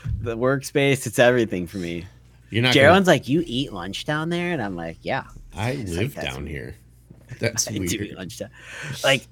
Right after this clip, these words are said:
Speaker 2: Why is
Speaker 1: I
Speaker 2: that?
Speaker 1: was
Speaker 2: I
Speaker 1: joking.
Speaker 2: mean, I don't know.
Speaker 1: Uh, she, the two of us have
Speaker 2: It's
Speaker 1: such different, um, work styles in life. 'Cause, you know, now she's working on starting this, this, this education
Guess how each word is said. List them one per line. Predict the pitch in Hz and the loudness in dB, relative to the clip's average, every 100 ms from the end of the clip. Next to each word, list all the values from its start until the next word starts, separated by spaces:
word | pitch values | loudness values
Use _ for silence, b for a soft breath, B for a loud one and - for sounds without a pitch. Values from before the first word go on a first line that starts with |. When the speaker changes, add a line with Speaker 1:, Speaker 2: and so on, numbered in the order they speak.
| - | -4
Speaker 2:
Why | 113 180 | 2 6
is | 131 | 8
Speaker 1:
I | 156 | 8
Speaker 2:
that? | |
Speaker 1:
was | 160 | 6
Speaker 2:
I | 143 | 6
Speaker 1:
joking. | 147 147 139 | 4 6 4
Speaker 2:
mean, | 139 - 110 | 0 -8 -6
I | 131 | -2
don't | 110 | -2
know. | 78 76 80 _ _ _ _ B B B B _ - | -4 -6 -10 _ _ _ _ B B B B _ 4
Speaker 1:
Uh, | 220 208 175 139 160 | 8 10 10 8 2
she, | 160 - 190 165 | -2 0 -2 0
the | 165 | 0
two | 165 196 208 | 2 0 0
of | 220 | 2
us | 185 180 | 0 0
have | - 156 | 0 0
Speaker 2:
It's | 139 | 2
Speaker 1:
such | 151 139 - | -2 -2 -6
different, | 117 113 135 127 127 _ - | -6 -4 -4 -6 -6 _ 2
um, | 117 107 98 90 - | 4 4 2 -6 -10
work | - 98 101 107 - - - _ _ - b b - | -10 0 2 2 -4 -16 -18 _ _ -20 b b -10
styles | - - 120 101 104 113 113 110 | -6 2 4 6 6 6 4 0
in | 98 | -2
life. | 85 101 123 | 2 2 2
'Cause, | - 104 | -2 0
you | 120 | 2
know, | 107 | 4
now | 101 117 117 113 B B | 6 6 6 2 B B
she's | - - 113 | -6 -4 4
working | 127 123 | 4 4
on | 113 | 0
starting | 92 110 110 104 | 4 6 6 4
this, | 98 - - | -2 -6 -8
this, | 98 90 - - - | -6 -6 -10 -14 -8
this | 107 98 - | -4 -4 -4
education | 107 98 101 104 95 110 92 82 | -6 -6 0 0 0 -4 -4 -8